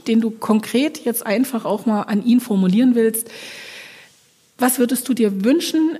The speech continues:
Was würdest du dir hoffen? Natürlich unter diesem Eindruck, dass Corona kein Spaß ist. Natürlich unter diesem Eindruck, dass die Maßnahmen der Bundesregierung natürlich auch zum Teil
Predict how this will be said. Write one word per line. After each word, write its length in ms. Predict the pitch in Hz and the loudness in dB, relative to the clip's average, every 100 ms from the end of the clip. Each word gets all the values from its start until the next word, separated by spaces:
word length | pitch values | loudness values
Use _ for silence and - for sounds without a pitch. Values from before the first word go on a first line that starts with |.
| - | -10
Was 240 | 254 233 220 | -4 -2 0
würdest 320 | 226 220 - | -2 -4 -4
du 60 | |
dir 160 | 208 202 | -2 0
hoffen? 240 | 247 - | 0 2
Natürlich 480 | 254 240 262 247 - | 2 2 0 0 0
unter 240 | 247 262 247 | 2 2 2
diesem 320 | 226 233 220 | 0 0 -4
Eindruck, 560 | 104 208 254 233 233 - | -2 -2 0 -2 -4 -4
dass 160 | 220 | -4
Corona 460 | - 214 196 233 208 | -2 -2 2 2 2
kein 220 | 196 180 | 0 -2
Spaß 400 | - 226 277 - | -2 0 0 0
ist. 260 | 247 247 233 | -2 -2 -2
Natürlich 400 | 214 226 208 202 | 0 0 0 0
unter 220 | 233 247 | 0 0
diesem 280 | 220 220 170 | -2 -2 -2
Eindruck, 440 | 147 226 226 208 - - - | -2 -2 -2 -4 -6 -16 -4
dass 160 | 208 | -2
die 140 | - 202 | 2 2
Maßnahmen 500 | 185 208 254 226 220 | 4 2 2 2 2
der 80 | 196 | 2
Bundesregierung 840 | 196 247 262 - 220 226 220 208 | 2 4 4 0 -2 -2 2 2
natürlich 440 | 196 - 240 240 | 0 0 0 0
auch 140 | 214 214 | -2 -4
zum 180 | - 208 | -2 -2
Teil 320 | 214 220 | 0 0